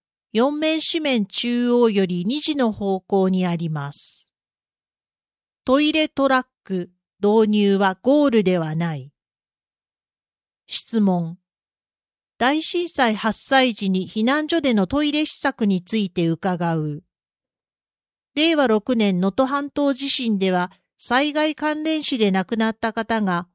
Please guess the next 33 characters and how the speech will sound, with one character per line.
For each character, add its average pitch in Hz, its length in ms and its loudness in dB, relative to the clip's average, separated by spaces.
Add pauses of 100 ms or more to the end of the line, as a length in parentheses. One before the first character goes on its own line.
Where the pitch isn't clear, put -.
本 302 360 -2
年 214 220 2
五 247 120 2
月 269 300 -2 (180)
末 185 120 -10
で 175 120 0
五 190 140 0
百 269 260 0
十 294 280 2
人 233 240 0
と 185 140 -2
な 180 160 0
っ 180 60 -8 (120)
た。 147 220 -10 (1160)
ト 277 160 4
イ 302 80 4
レ 311 140 4
施 - 100 -6
策 254 300 0
は 196 120 4
準 311 300 2
備 277 140 2
を 202 100 4
整 269 460 0
え 285 80 2
て - 120 -2
お 190 140 4
く 196 160 -2
べ 202 140 0
き 196 140 -8
で 165 200 -2
あ 160 120 -4
る。 139 260 -10